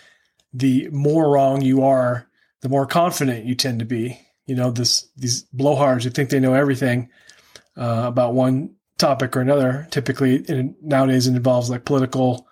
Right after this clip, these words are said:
cultural topics of, of debate. They feel like they know everything. And if really subjected to, you know, a, a fine analysis, you would, you would realize that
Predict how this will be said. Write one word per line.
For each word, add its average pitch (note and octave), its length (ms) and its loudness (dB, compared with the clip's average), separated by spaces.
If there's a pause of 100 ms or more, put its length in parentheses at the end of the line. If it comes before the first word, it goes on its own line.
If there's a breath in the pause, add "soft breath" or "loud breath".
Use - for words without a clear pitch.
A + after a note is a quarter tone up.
(120)
cultural C#3 600 0
topics C#3 500 0
of, B2 260 -4 (200)
of C3 260 -2
debate. C3+ 420 0 (720 loud breath)
They - 80 -12
feel D#3 140 0
like C3+ 120 2
they C#3+ 60 4
know C3+ 120 4
everything. C#3 560 2
And C3 420 -2 (520)
if A2 220 -4
really C#3 220 2
subjected C3 720 0 (680)
to, B2+ 500 -2 (720)
you D3 120 -6
know, B2+ 100 -2
a, A2+ 40 -4
a C#3+ 300 -10
fine C#3 320 0
analysis, C#3 580 2
you C3+ 80 4
would, B2 220 0 (420 loud breath)
you F3+ 80 0
would C#3 60 -2
realize C3+ 400 2
that C3 240 -2